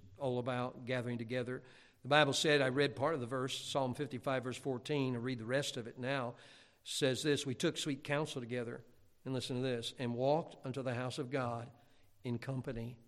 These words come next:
In company, it means together. Together. We're able to go to church together. Now, we don't hang out together. You know, we, we don't, we don't do a lot of the things together. Maybe some of you do. Families, of course, do. But, you know, we're, we don't, we don't have a big bowling team for all of us.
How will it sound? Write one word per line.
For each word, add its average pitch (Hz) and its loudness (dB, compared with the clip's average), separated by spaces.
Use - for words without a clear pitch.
In 135 -6
company, 139 -2
it - 0
means 139 -2
together. 127 -6
Together. 127 -4
We're 127 -4
able 147 2
to 139 2
go 139 2
to 143 2
church 139 0
together. 117 0
Now, 208 2
we 214 8
don't 269 10
hang 143 4
out 135 6
together. 120 -2
You 131 -8
know, 139 0
we, 160 6
we 170 4
don't, 170 6
we 180 4
don't 156 6
do 147 4
a - 4
lot 139 6
of 139 4
the 110 0
things 135 2
together. 131 4
Maybe 127 -4
some 127 2
of 123 -2
you 123 0
do. 131 2
Families, 139 -2
of 127 -4
course, 135 -2
do. 139 -4
But, - -10
you 165 0
know, 160 6
we're, 165 6
we 165 2
don't, 165 4
we 160 0
don't 151 4
have 147 6
a 135 2
big 127 2
bowling 139 6
team 127 2
for 131 0
all 127 0
of 120 0
us. - -4